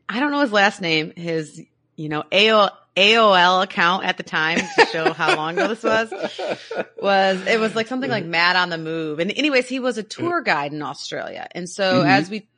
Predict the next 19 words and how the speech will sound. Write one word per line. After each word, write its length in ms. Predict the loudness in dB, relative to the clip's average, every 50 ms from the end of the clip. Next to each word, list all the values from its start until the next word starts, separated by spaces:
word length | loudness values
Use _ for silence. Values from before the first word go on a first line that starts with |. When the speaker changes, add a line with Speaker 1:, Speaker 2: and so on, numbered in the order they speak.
| -2
Speaker 1:
backpacked 440 | -2 -2 -2 0 0 -2 -2 0 -2
around 220 | -4 -4 -4 -4
South 220 | -4 -6 -6 -6 -6
America, 580 | -6 -8 -6 -6 -6 -6 -6 -6 -6 -6 -8 _ _ _ _ _ _ -4 0
uh, 420 | 0 2 2 2 0 -2 -4 -6
he 580 | -10 -16 -14 -10 -8 -6 -6 -6 -6 -8 -8 _ _ _
told 220 | -8 -4 -4 -4 -4
me 100 | -4 -6
a 60 | -6
lot 380 | -4 -4 -2 -2 -2 -2 -2 -4
about, 520 | -6 -6 -4 -4 -2 -2 -2 -4 -6 -8 -12 -18 _ _ _ _ _ _ -12
ba-, 240 | -6 -6 -4 0 0
I 80 | 0
basically 380 | 2 2 0 0 -2 -4 -6 -4
felt 340 | -2 2 4 4 4 4 2
like 180 | 0 0 0
I 100 | 0 0
had 280 | 0 0 -2 -4 -4 -4
been 420 | -4 -2 -2 -2 -4 -4 -6 -8